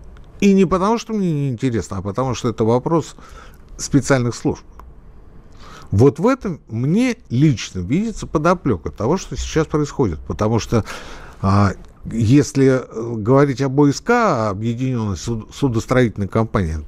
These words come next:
то лично я не вижу никаких экономических причин для того, чтобы её, а, срочно приватизи-, приватизировать. Государство вложило туда огромные деньги, а, планы худо-бедно выполняются,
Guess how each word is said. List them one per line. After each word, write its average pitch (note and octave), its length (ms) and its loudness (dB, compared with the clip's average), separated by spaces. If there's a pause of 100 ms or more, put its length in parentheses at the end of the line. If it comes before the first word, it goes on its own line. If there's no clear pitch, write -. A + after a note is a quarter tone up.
(120)
то A#2 280 6
лично D3 420 2
я G3 160 4
не F#3 120 0
вижу E3+ 260 0
никаких C#3 640 -2
экономических B2+ 640 -2
причин E3+ 400 0
для C3 120 2
того, C3 260 2
чтобы G#2+ 340 0
её, A2+ 400 6 (580)
а, G2 480 4
срочно C#3+ 420 2
приватизи-, C3 600 -2 (100)
приватизировать. C#3 800 2
Государство D3 540 0
вложило D3 340 4
туда C3 220 2
огромные C#3+ 400 2
деньги, F3 440 0 (580)
а, G2 360 4
планы D#3 560 4
худо-бедно D3 600 2
выполняются, D#3 720 -2